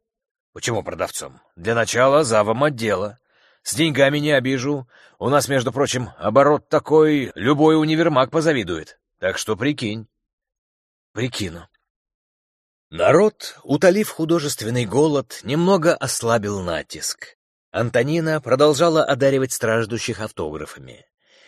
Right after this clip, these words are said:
Какой-то малолетке она расписалась в школьном дневнике, видимо, у последней не хватило денег на книгу. Ещё пара подписей украсили детские ладони. Антонине явно нравился процесс.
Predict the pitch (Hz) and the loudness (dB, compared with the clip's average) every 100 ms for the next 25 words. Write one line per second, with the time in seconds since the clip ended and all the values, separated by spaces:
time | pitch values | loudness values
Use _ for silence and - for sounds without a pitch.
0 | _ 196 185 190 180 175 180 190 185 - | _ -2 2 2 4 4 4 4 0 -2
1 | 82 90 156 156 - 135 147 135 - - | -8 -2 2 0 0 0 2 2 -2 -8
2 | - 135 127 101 90 120 107 104 110 110 | -2 -2 -2 -6 -6 -6 -6 -6 -4 -4
3 | - - - - 87 104 104 107 110 110 | -6 -18 -20 -6 -4 -2 -2 -2 -2 -2
4 | 110 98 95 104 117 104 107 95 101 90 | -4 -4 -4 -4 -2 -2 -4 -4 -4 -6
5 | - 98 107 95 65 - _ _ _ - | -10 -12 -10 -10 -12 -20 _ _ _ -20
6 | _ - 113 156 202 196 165 131 110 101 | _ -4 0 2 2 4 4 4 2 -2
7 | 95 87 - 85 78 90 120 170 156 156 | -4 -6 -6 -8 -8 -6 2 2 2 -2
8 | 131 113 123 - 127 104 90 85 80 73 | -2 -2 -4 -4 -4 -2 -2 -4 -6 -8
9 | 71 - _ _ - - - 131 151 180 | -14 -20 _ _ -20 -10 -4 0 0 0
10 | 190 165 135 160 151 123 127 110 104 90 | 0 2 2 4 2 0 -2 0 0 0
11 | 82 - - 92 - 78 67 - - | -4 -8 -6 -6 -6 -8 -8 -12 -14